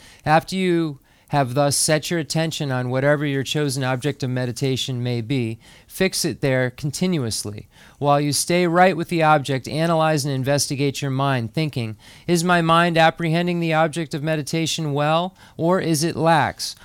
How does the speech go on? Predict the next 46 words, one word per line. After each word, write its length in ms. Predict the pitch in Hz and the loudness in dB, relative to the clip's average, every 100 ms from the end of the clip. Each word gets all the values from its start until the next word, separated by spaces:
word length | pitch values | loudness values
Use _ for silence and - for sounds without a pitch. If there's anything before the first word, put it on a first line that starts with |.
| - | -8
or 160 | 165 185 | 0 2
is 120 | 185 | 2
it 120 | 185 | 0
distracted 680 | 156 151 - 175 185 185 156 | 0 -2 2 4 4 2 -2
by 180 | 131 147 | 0 0
the 120 | 139 | 0
appearance 580 | 139 - 190 190 143 - | -4 -2 -2 0 -2 -4
of 100 | 127 | -2
external 800 | 135 135 - - 185 202 202 123 | -2 0 -2 -2 2 2 2 0
objects?' 680 | 98 95 - 87 - - - - - - _ | -2 -4 -6 -10 -10 -14 -16 -20 -20 -20 _
It 140 | - 156 | 0 2
is 160 | 147 | 2
not 440 | 160 160 196 190 - | 2 4 2 2 0
that 160 | 165 | 0
you 120 | 156 | 0
stop 540 | 139 - - 165 190 - | -2 0 2 4 4 0
your 100 | 185 | -4
concentration 840 | - 175 170 175 147 165 151 - | -2 -2 -2 -4 -2 -2 0 -2
and 100 | 135 | -4
then 160 | 123 127 | -2 -2
look 160 | 143 143 | -2 -2
at 80 | |
your 160 | 104 120 | -4 -2
mind. 560 | 117 147 147 110 98 - - - - | -2 0 0 -2 -6 -12 -20 -16 -2
Rather, 420 | 143 160 180 190 | 6 8 8 4
while 220 | 160 151 | 2 2
maintaining 720 | 147 151 151 - 180 202 208 | 2 -2 -2 0 0 2 0
your 100 | 180 | -2
state 300 | - 180 175 | -2 -2 -2
of 100 | 156 | -2
concentration, 800 | - 165 156 156 - 160 139 143 | -2 -2 -2 -4 -2 -2 -2 -4
you 120 | 127 | -4
just 260 | 123 160 - | -4 -4 -2
look 160 | 190 185 | -2 -2
to 80 | |
see 180 | 156 185 | -2 -2
whether 220 | 170 160 | 0 0
your 100 | 151 | 0
attention 460 | 139 - 165 165 156 | -2 -2 -4 -4 -4
is 120 | 143 | -4
staying 440 | - 165 160 156 147 | -4 -2 -2 0 0
where 240 | 147 147 | 2 2
it 80 | 127 | 0
was 120 | 127 | -6
previously 720 | - 180 180 175 151 - 151 | -4 0 0 0 -2 -2 -2
set 460 | 131 - 190 151 | -2 2 4 4